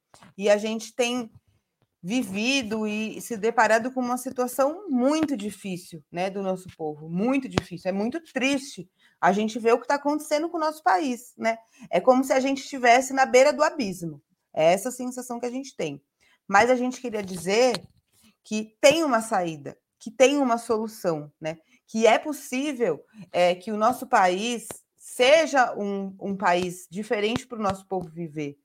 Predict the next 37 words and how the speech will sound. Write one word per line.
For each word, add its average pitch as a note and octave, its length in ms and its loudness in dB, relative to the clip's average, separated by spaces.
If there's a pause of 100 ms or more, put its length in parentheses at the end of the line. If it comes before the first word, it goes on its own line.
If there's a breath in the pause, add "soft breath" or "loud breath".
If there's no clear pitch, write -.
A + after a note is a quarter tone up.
né? D#3+ 220 -6 (420 soft breath)
Então, G#3 500 -2 (320)
é, F3+ 180 6
a F3 100 8
gente A3 300 -4
chama A#3 320 0
todos D4+ 460 2
e C#4+ 140 -2
todas A3+ 500 4
que A3 120 -10
queiram, C4 540 2 (240 soft breath)
que A#3 160 4
acham D4 360 6
que C4+ 100 -4
isso A#3 120 -4
é - 20 -6
possível, B3+ 500 -2
a C#4 100 4
conhecer D4+ 580 -2
o C4+ 60 2
nosso A3 280 -2
partido, G#3 440 -2
a G#3 80 2
Unidade G#3+ 420 -4
Popular, G3 420 -2
e A#3 40 -12
se - 180 -6
organizar. C4 680 -4 (360 soft breath)
E, C4 80 -6
por C4+ 220 -4
último, B3 520 -4 (1300 loud breath)
eu F#3+ 120 0
queria A#3 300 2
convocar B3 800 6
todos C4 360 4
e D4 60 -6
todas, A3+ 640 -2